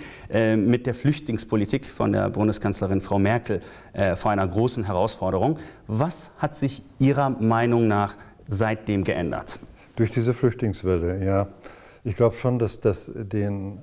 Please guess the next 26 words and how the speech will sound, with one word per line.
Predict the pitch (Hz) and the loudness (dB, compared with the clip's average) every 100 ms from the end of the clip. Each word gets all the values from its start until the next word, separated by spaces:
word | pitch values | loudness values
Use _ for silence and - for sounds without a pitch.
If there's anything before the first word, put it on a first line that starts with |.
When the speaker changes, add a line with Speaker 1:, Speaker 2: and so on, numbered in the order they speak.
| - | -8
Speaker 2:
Einwanderern | 101 117 117 117 110 98 101 98 | -2 0 2 2 0 -2 -2 -4
aus | 95 | -8
der | - 98 | -6 -6
Zeit | - 101 101 | -4 -4 -2
davor | 101 - - 104 117 - | -4 -4 -4 0 0 -2
erstmal | - 104 - 113 | -4 -6 -4 -6
auch | 117 123 | -4 -4
ein | 113 90 | -4 -4
Problem | 101 98 104 98 | -4 -2 -2 -2
gemacht | 80 76 78 - | -6 -10 -12 -8
hat. | 98 - - - - - - - - 107 | -8 -8 -20 -20 -20 -20 -20 -20 -6 -2
Denn | 98 | 0
auf | 95 - | 0 -2
einmal | - 107 120 117 113 117 123 113 | -2 2 4 4 4 2 0 -4
wurde | 101 107 101 | 0 0 2
das | 101 - | 0 -2
Thema | 120 113 104 | -2 0 0
Migration | 104 95 92 - - 113 120 | 0 0 -2 -4 -4 -2 0
durch | 104 92 | 0 -2
diese | 104 95 | -4 -4
ungeheure | 107 135 123 90 98 95 95 | -2 0 0 0 0 0 -2
Menge | 92 113 131 | -2 0 0
von | 95 98 | -2 -4
Menschen, | 90 95 107 - | -2 -4 -4 -8
die | 90 90 | -8 -8
kamen, | - 90 87 104 117 | -10 -8 -8 -8 -10